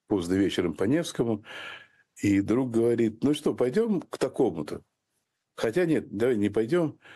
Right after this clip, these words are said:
потому что он какой-то с-, слишком советский или антисоветский». Э, и Бр-, Бровский сказал, что советский или антисоветский — это, это одно и то же.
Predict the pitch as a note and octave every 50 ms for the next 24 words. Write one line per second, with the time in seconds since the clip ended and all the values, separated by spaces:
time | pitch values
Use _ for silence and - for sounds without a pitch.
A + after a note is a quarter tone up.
0 | - - - _ _ _ _ - G#2+ F#2 G#2+ A2 A#2 A#2 G#2+ A2 - - G2+ G2
1 | G#2 A#2 A2+ A2 G#2 G2+ - G#2+ G2+ - - A2+ G#2+ G2+ - G2+ F2+ F2 - _
2 | _ _ _ _ _ _ _ _ _ _ _ _ _ - _ _ _ _ _ _
3 | - - - _ _ _ - - - - G#2 G2+ - - G2 F2 - G2+ G2 G#2+
4 | C3 C#3+ F#3+ - - - G2+ F2 E2+ F2 F#2 G2 G#2+ A2+ A#2+ A#2 G#2+ G#2+ G2+ -
5 | A2+ A2 A2 G#2 F#2+ - - - - F#2 F#2 _ - - - - - - - _
6 | _ _ _ - F#2 F2+ F#2 F2+ F2 - - - _ _ _ _ _ _ - -
7 | - G#2+ G#2 G2+ G#2 A2 G2+ - _ _ _ - F2+ F2 F#2 G2 G#2 G#2 G#2 A#2+
8 | B2+ A2+ - - A#2 A2 - - A#2+ A2+ A#2+ A2 G2 - - G#2+ G#2 G2+ G2+ -
9 | - _ - - - _ _ _ _ - - - - - - A2 A2+ C#3 D3 C#3+
10 | - C3 A2+ A2+ A#2 A2 G#2+ - B2 B2+ A2+ A#2+ - B2+ A2+ - A2 G#2 - -
11 | - - - - - _ _ _ - - - - _ _ - B2+ - C3 B2 -
12 | B2 B2 B2 A2+ G#2 G#2 G#2 - G2+ E2+ D#2 -